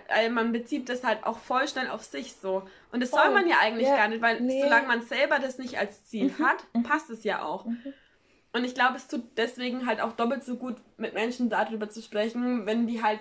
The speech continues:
Speaker 1: ähnlicher Ansicht sind oder zumindest halt auch sagen, hey, das ist okay, wenn du das so und so
Speaker 2: Mhm.
Speaker 1: machst. So, jeder macht das halt auf seine eigene Art, jeder macht es in seiner eigenen Geschwindigkeit, es passt auch so. Und wer weiß, ob andere damit glücklich werden, wer weiß, ob du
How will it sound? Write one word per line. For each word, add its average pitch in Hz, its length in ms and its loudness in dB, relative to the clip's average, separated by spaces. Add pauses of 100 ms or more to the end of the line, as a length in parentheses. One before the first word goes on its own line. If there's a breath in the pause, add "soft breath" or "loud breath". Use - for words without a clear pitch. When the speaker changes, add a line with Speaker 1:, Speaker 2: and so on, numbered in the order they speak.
(120)
Speaker 1:
ähnlicher 240 440 -2
Ansicht 247 360 -6
sind 233 180 -4
oder 214 260 0 (580 soft breath)
zumindest 262 500 -4
halt 247 140 0
auch 233 100 0
sagen, 220 340 2
hey, 277 200 -2
das 247 140 -4
ist 208 140 -12
okay, 277 280 -6
wenn 262 160 0
du 208 60 -4
das 196 160 -4
so 202 80 -6
und 190 140 -2
so 233 140 0
Speaker 2:
Mhm. 220 80 2
Speaker 1:
machst. - 340 -2
So, 202 100 -6
jeder 233 260 -2
macht 226 180 -6
das 226 120 -10
halt 208 120 -4
auf 220 80 -4
seine 202 340 -2
eigene 262 340 -2
Art, 269 260 2
jeder 233 160 -2
macht 226 160 -4
es - 100 -12
in 226 120 0
seiner 208 240 -2
eigenen 214 260 -2
Geschwindigkeit, 240 600 -6
es 226 160 -6
passt - 380 -6
auch 185 180 -4
so. 190 200 -2
Und 208 260 -4 (540 soft breath)
wer 214 160 0
weiß, 254 320 4
ob 226 180 -6
andere 247 240 -2
damit 220 300 0
glücklich 294 320 -10
werden, 254 300 -4
wer 220 140 -2
weiß, 220 300 2
ob 208 160 -6
du 311 180 -4